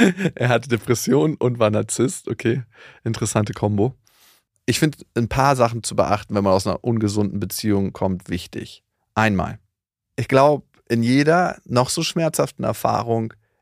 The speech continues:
liegt auch etwas, was wir für uns mitnehmen können, was wir lernen können. Und wenn ich an meine schmerzhaften Erfahrungen denke, waren sie immer wahnsinnig unangenehm, haben aber auch immer dafür gesorgt, dass ich mich als Mensch weiterentwickelt habe,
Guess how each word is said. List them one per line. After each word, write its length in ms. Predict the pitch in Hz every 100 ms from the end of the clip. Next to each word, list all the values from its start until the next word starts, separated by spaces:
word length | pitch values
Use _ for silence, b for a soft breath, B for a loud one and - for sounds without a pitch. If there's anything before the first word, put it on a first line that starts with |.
| _
liegt 320 | 117 120 -
auch 160 | 104 110
etwas, 400 | 107 110 107 107
was 220 | 104 104
wir 160 | 107 107
für 100 | 110
uns 220 | 110 -
mitnehmen 340 | 123 - 107
können, 180 | 98 101
was 200 | 101 104
wir 80 | 104
lernen 320 | 104 110 107
können. 320 | 101 104 101 - b b b -
Und 260 | 107 107 104
wenn 120 | 104
ich 220 | 101 -
an 80 | 110
meine 240 | 117 175
schmerzhaften 600 | 175 143 135 - 117 -
Erfahrungen 460 | 107 - 107 101 101
denke, 460 | 98 101 120 139 185
waren 200 | - 110
sie 80 | 110
immer 340 | 104 104 104
wahnsinnig 440 | 113 120 139 143 -
unangenehm, 560 | 139 113 104 107 107 b b b
haben 260 | - 117 139
aber 220 | 131 127
auch 140 | 104 - -
immer 200 | 147 170
dafür 260 | 151 151
gesorgt, 440 | 123 107 113 113 - _ _ _ _ _
dass 220 | - 113
ich 120 | 117 110
mich 180 | 110
als 180 | 104 -
Mensch 320 | 113 123 -
weiterentwickelt 680 | 104 117 117 101 98 - 98
habe, 240 | 101 104